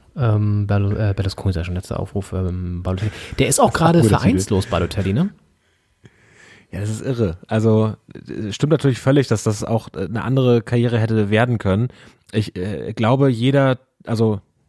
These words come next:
Speaker 2: ich habe nie mit ihm zusammengearbeitet, aber ich glaube, jeder, der mit ihm zusammengearbeitet hat, für den ist es vielleicht nicht so ein ganz großes Rätsel, warum es nicht weiter für mehr gereicht hat.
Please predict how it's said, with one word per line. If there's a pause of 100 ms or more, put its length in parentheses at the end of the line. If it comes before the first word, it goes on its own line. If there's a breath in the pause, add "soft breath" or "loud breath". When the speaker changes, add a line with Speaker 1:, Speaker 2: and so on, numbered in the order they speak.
(100)
Speaker 2:
ich
habe
nie
mit
ihm
zusammengearbeitet,
aber
ich
glaube,
jeder,
der
mit
ihm
zusammengearbeitet
hat, (260 loud breath)
für
den
ist
es
vielleicht
nicht
so
ein
ganz
großes
Rätsel,
warum
es
nicht
weiter (440)
für
mehr
gereicht
hat.